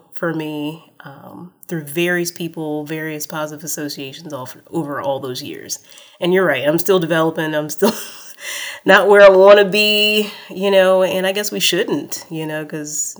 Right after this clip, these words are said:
I guess we'd be super boring if we were, but, um, there's always something to work on.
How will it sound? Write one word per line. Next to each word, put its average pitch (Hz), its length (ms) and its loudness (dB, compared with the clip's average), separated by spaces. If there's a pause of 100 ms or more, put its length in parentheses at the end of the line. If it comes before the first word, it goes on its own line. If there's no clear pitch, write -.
I - 40 -20
guess 147 200 -14
we'd 147 140 -10
be 147 100 -12
super 147 300 -10
boring 143 440 -8
if 143 120 -12
we 143 100 -10
were, 143 320 -6
but, 139 380 -8
um, 135 240 -10
there's 147 220 -10
always 165 340 -4
something 151 240 -10
to 135 60 -10
work 131 280 -14
on. - 400 -20